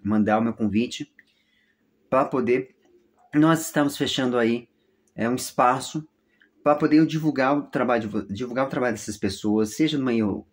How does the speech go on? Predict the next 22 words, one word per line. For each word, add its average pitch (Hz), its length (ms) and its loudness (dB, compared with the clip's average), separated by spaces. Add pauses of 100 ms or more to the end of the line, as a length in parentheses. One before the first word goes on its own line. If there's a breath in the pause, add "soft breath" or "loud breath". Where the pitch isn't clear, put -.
(120)
é, 92 220 0
no 95 100 -4
ramo 107 280 0
de 101 60 -8
saúde, 101 400 -2
seja, 131 360 -16
seja 147 420 0
do 117 60 -4
ramo 113 380 -2 (480 loud breath)
político, 107 480 -2
seja 135 320 -6
do 113 80 -6
ramo 110 220 -4
cultural, 101 560 -4 (500 soft breath)
o 107 60 -2
ramo 127 180 -2
da 117 80 -2
segurança, 107 880 -2
o 95 40 -6
ramo 110 260 0
da 107 100 -2
saúde, 110 520 -4